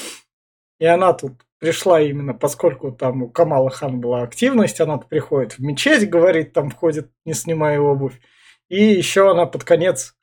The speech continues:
ослушивается своего начальника и такая:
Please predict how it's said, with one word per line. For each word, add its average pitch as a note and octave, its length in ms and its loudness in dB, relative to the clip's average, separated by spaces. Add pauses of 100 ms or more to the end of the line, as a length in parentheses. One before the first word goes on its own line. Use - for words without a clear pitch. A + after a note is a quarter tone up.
ослушивается E3 760 2
своего D3 400 -2
начальника D3 680 0
и - 20 -6
такая: B2+ 460 -2